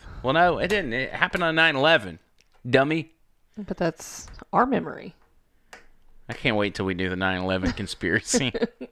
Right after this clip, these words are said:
Speaker 2: That's gonna be great.
Speaker 1: It's gonna make a lot of people upset,
Speaker 2: <laughs>
Speaker 1: but,
Speaker 2: Get us
Speaker 1: um,
Speaker 2: taken down.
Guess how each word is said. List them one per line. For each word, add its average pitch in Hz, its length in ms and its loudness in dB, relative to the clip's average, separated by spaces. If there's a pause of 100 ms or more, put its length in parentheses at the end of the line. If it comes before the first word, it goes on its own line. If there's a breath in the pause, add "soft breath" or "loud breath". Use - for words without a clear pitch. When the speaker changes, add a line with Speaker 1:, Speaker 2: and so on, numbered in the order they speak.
Speaker 2:
That's - 160 -8
gonna 247 240 -8
be 160 60 -8
great. 156 400 -2
Speaker 1:
It's 123 120 -2
gonna 151 120 2
make 101 200 2
a 104 40 2
lot 98 180 4
of 92 60 -2
people 95 260 -2
upset, 90 520 -2
Speaker 2:
<laughs> - 0 -
Speaker 1:
but, 95 340 2
Speaker 2:
Get 170 140 0
us 98 120 0
Speaker 1:
um, 92 60 0
Speaker 2:
taken 165 220 -2
down. 170 340 -4